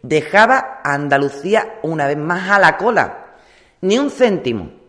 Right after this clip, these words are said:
de los cuatro mil millones de euros de financiación que tantos golpes de pecho se daba Susana Díaz. Ni un céntimo. Y fíjense, con lo que ocurrió ayer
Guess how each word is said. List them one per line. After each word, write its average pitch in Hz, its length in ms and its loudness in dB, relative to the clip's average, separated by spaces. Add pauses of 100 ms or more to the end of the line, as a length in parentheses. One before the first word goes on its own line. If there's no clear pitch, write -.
(280)
de 143 100 -2
los 160 140 -2
cuatro 156 280 2
mil 202 280 -2
millones 214 360 -2
de 196 60 2
euros 190 220 4
de 185 80 0
financiación 180 680 -2 (240)
que 151 140 -2
tantos 175 360 4
golpes 165 380 0
de 156 80 2
pecho 156 300 -2
se 151 160 -6
daba 143 180 2
Susana 123 420 -8
Díaz. 87 220 -12 (640)
Ni 202 260 0
un 285 220 -2 (200)
céntimo. 113 640 -2 (800)
Y 160 80 -6
fíjense, 220 380 2
con 139 140 0
lo 139 100 -2
que 147 80 -6
ocurrió 147 320 -2
ayer 262 340 -4